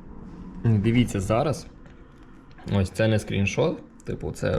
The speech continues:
от зараз дев'ятнадцять градусів. І зараз у нас сьома година вечора.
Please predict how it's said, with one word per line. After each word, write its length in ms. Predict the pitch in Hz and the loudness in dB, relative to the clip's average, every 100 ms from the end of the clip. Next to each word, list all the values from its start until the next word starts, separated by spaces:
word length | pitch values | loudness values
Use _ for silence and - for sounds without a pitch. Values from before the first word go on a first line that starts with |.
| 101 | 0
от 200 | 98 - | -4 -2
зараз 480 | 95 98 110 - - - - - | -2 0 -4 -8 -16 -16 -14 0
дев'ятнадцять 500 | 107 113 135 165 127 | 2 4 2 2 2
градусів. 580 | 110 110 101 - - - - | 4 4 0 -4 -10 -14 -6
І 240 | 107 107 | -2 0
зараз 400 | 95 127 147 143 | 2 2 2 0
у 40 | |
нас 260 | 107 120 - | 0 0 0
сьома 260 | - 113 110 | 0 2 4
година 320 | 95 107 101 | 4 4 4
вечора. 540 | 98 107 - - - | 4 2 0 -6 -8